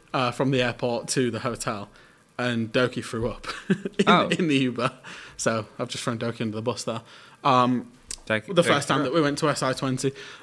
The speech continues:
Speaker 1: Um, but yeah, I think it, it's obviously very cold. So the, that's a bit of a, a difficulty, um, in terms of how cold it is. It, it's something to get used to. Um, and obviously,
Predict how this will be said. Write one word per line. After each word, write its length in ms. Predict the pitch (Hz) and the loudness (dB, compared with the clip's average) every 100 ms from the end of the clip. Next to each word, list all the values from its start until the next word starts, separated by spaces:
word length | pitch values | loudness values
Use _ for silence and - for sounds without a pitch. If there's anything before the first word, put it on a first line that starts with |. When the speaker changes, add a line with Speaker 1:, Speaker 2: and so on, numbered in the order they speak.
| - | 8
Speaker 1:
Um, 400 | 175 196 190 - | 10 10 6 2
but 140 | 233 254 | 4 8
yeah, 300 | 269 180 - | 8 8 6
I 120 | 170 | 4
think 200 | 226 196 | 4 4
it, 120 | - - | 0 -2
it's 180 | 160 | 2
obviously 260 | 214 196 165 | 4 4 4
very 160 | 135 117 | 2 0
cold. 280 | - - - - | -4 -14 -18 -10
So 500 | - 120 120 113 113 - - _ - | -2 -2 0 -4 -6 -10 -20 _ -4
the, 340 | 135 131 127 - - | 2 2 0 -4 2
that's 400 | 147 151 - 170 | 4 4 2 0
a 60 | |
bit 200 | 135 139 | 2 0
of 140 | 135 131 | 0 -2
a, 460 | 127 123 120 120 - | 0 -2 -2 -4 -6
a 100 | 139 | -4
difficulty, 680 | 123 - 131 117 151 190 - - | -4 -4 -6 -2 -4 -4 -10 -10
um, 540 | 117 117 117 113 123 - | -6 -2 -2 -2 -2 -2
in 160 | 143 123 | -2 0
terms 260 | 131 123 | 0 -2
of 100 | 113 | -2
how 140 | - 117 | -4 -4
cold 300 | - 123 120 | 0 0 0
it 100 | - | 0
is. 380 | 127 123 117 - - - _ - | 0 0 -2 -8 -16 -20 _ -4
It, 160 | 127 - | -4 -2
it's 180 | 151 - | 0 4
something 260 | 220 196 160 | 6 6 4
to 80 | |
get 100 | 117 | -2
used 360 | 107 107 110 - | -8 -10 -8 -6
to. 200 | 135 135 - - - _ | -2 -2 -4 -18 -20 _
Um, 640 | - 123 123 120 117 120 - | -2 0 2 2 0 -2 0
and 200 | 139 131 | 2 4
obviously, 800 | 139 139 139 - 131 127 123 123 | 4 2 -2 0 2 2 0 -2